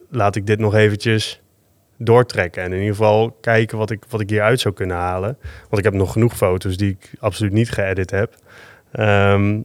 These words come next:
en dan blijf ik gewoon lekker delen wat ik allemaal heb gezien en ik zie wel waar het uitkomt. Dus altijd zonder plan,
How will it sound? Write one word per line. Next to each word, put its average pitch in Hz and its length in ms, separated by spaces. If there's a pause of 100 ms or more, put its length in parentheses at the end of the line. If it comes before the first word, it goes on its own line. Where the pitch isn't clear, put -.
en 123 120
dan 107 80
blijf 92 240
ik 98 60
gewoon 104 140
lekker 98 220
delen 104 360
wat 104 120
ik 101 80
allemaal 107 260
heb 101 120
gezien 104 440
en 101 140
ik 101 120
zie 120 120
wel 107 120
waar 101 140
het 95 120
uitkomt. 104 480
Dus 107 140
altijd 117 280
zonder 101 260
plan, 147 360